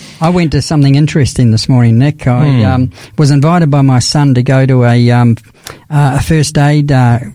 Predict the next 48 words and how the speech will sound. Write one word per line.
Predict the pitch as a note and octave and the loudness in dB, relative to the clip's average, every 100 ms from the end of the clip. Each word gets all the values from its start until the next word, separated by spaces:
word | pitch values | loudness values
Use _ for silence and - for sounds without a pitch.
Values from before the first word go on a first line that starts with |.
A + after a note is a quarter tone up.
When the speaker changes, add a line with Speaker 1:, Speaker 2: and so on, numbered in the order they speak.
| - | -6
Speaker 1:
class | C3+ C3 C3 - | -2 0 0 -4
for, | - C3 C3 | -2 0 2
uh, | B2+ C3 | 2 0
grandparents | C#3 F3 F3+ D3+ C3+ A#2 A2+ B2 C3+ | 0 0 0 0 0 2 0 -2 -4
and | |
Speaker 2:
Mm-hmm. | A#2+ C#3+ | -2 -2
Speaker 1:
parents, | D#3+ A#2 - - - | -2 -2 -6 -4 -2
uh, | B2 A#2+ - - - | 0 -2 -6 -20 -6
'cause, | C#3 B2 A#2+ | -2 -2 0
you | C#3 | 0
know, | A#2+ B2 | 2 2
a | C3+ | 2
lot | B2+ C3 | 0 0
of | C3 A2 | 0 0
the | B2 | -2
grandparents | A#2+ C3 C3 - C3 B2 A2+ | 0 0 0 0 0 0 -2
look | A#2+ - | -4 -2
after | B2+ B2+ A#2+ | -2 -2 -2
the | B2 | -2
grannies. | C3 C#3+ G3 - - - - - - - | 0 0 0 -2 -8 -20 -20 -20 -20 -10
So | - | -4
I | F3+ | 0
went | F3+ D3 | 0 0
down | D3 C#3+ D3 | 0 2 2
there, | F3+ | 2
went | G3+ F3 | 0 0
for | D#3 | -2
two | - E3+ D3+ | -2 0 2
hours, | F3 D#3+ D#3 | 2 2 0
and | D#3 | 0
I | D#3+ | 0
really | F3+ G3 E3 | 0 2 2
enjoyed | C3+ B2 D3+ F#3 F3+ | 2 2 0 0 0
it. | C3+ | 0
It | A#2 - | -4 -6
was, | D3 C3 - | -2 -2 0
uh, | C3 B2+ | -2 0
talking | E3 D#3 - | 0 0 0
about | C3 C#3 - | 0 0 -2
C | - D#3+ C#3+ | -4 -2 -2
P | C#3+ C3+ | 0 2
R | C#3+ D3+ D3+ | 2 2 2
with | C3+ - | 0 0
either | C#3 C3+ B2 | 0 2 2
a | A#2+ | 0
baby | A2+ C3+ D3 D3+ D#3+ D3 | 0 0 2 2 2 2
or | B2 A#2 A2 | 2 2 2
a, | G#2 | 0